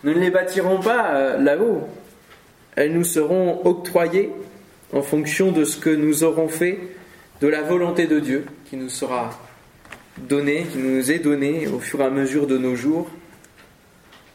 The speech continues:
et que nous accomplissons ou pas. Et alors nous jouirons. Nous jouirons du repos éternel. Alors vous êtes prêts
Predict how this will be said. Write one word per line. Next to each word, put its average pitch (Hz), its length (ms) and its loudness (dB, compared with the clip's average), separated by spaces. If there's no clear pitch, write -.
et 123 60 -8
que 143 140 -2
nous 135 420 0
accomplissons 160 760 0
ou 147 60 0
pas. - 260 -6
Et 135 60 2
alors 151 240 0
nous 147 160 0
jouirons. 139 440 0
Nous 123 100 -6
jouirons 127 340 -2
du 120 100 -6
repos 117 300 -2
éternel. 107 500 -6
Alors 113 140 -2
vous 120 120 0
êtes 120 160 -2
prêts 139 280 -4